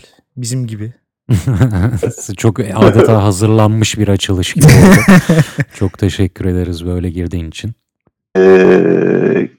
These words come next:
Speaker 3: şöyle ki, ben podcastları,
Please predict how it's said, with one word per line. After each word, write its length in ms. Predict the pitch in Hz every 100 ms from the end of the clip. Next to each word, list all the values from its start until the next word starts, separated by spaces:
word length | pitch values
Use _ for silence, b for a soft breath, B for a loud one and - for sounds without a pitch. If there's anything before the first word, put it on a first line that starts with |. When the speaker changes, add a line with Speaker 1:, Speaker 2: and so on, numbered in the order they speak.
| _ _ _ _ -
Speaker 3:
şöyle 600 | - - - 156 180 123
ki, 420 | - 135 214 247 - - _ -
ben 560 | 117 135 143 143 240 _ _ _ _ _ _ _ -
podcastları, 1120 | 131 131 - 131 131 - 131 135 147 143